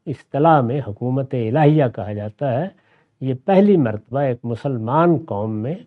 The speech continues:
बनी इसराइल में कायम हुई और यही वो है कि जिसमें तौरात की शरीयत पर अमल करने को लाजिम करार दिया गया।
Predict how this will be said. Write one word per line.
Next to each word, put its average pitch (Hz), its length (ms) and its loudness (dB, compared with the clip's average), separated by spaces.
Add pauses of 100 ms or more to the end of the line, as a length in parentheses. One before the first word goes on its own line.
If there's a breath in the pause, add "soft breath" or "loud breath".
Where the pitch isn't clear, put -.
(140)
बनी 113 280 -6
इसराइल 131 600 0
में 131 240 -6 (840)
कायम 139 300 4
हुई 190 360 4 (420)
और 123 160 -4
यही 160 300 6
वो 175 160 6
है 123 220 4
कि 135 160 -2
जिसमें 123 420 -4
तौरात 135 640 2
की 147 160 -2
शरीयत 113 540 -6
पर 113 100 -4
अमल 113 220 -4
करने 107 380 -8
को 156 220 -8 (120)
लाजिम 107 380 -2
करार 98 300 -6
दिया 95 280 -8
गया। 95 240 -12